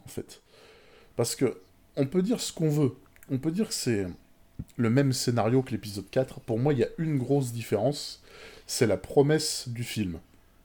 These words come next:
Euh, l'épisode quatre, bon, pour des soucis, euh,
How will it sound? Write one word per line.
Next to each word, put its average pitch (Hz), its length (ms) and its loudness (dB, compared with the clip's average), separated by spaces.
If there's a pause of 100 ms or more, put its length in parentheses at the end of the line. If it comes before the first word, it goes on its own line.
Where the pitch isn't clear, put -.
(1040)
Euh, 95 560 -2
l'épisode 135 480 0
quatre, 180 380 2 (1000)
bon, 101 160 -6 (400)
pour 117 200 0
des 120 100 0
soucis, 131 640 -4
euh, 107 300 0